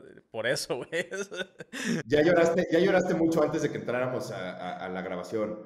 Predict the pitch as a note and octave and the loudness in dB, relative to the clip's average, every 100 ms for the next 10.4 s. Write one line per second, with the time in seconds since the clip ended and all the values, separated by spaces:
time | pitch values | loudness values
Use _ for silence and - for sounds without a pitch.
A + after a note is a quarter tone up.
0 | - - - - - - G2+ G#2 - A2 | -16 -18 -16 -12 -10 -10 -10 -10 -12 -12
1 | - A2+ C3 C#3 C#3+ C#3+ B2 B2 D3+ D3 | -8 0 4 4 4 2 2 4 6 6
2 | - C#3+ - C#3+ A#2+ B2 - - - - | 6 6 6 6 6 4 0 -6 -8 -12
3 | - - - - - - - G4 - G4 | -14 -14 -16 -20 -10 -6 -2 -4 -4 -10
4 | - C4+ B3 - - - _ _ - D3+ | -10 -12 -12 -14 -18 -20 _ _ 2 4
5 | E3 E3+ D3 - - D#3 A#3 G3+ C#3+ - | 6 6 6 4 2 2 4 2 0 0
6 | C#3 G#3+ E3+ A#2+ - - - - - B2 | 0 2 0 -2 -6 -12 -18 -18 -6 0
7 | C#3 F3 - F3+ A3 F3 - - A2 B2+ | 2 2 0 0 0 0 -4 -6 -10 -8
8 | C3+ C3+ C3+ C#3+ C3+ B2+ - - A2+ C#3 | -2 -2 -2 -4 -6 -6 -8 -10 -6 -6
9 | F#3 F3+ A2 G#2 G#2+ B2+ C3 - - - | -6 -6 -4 -2 2 2 0 -4 -12 -16
10 | - F#2 - _ | -8 -8 -8 _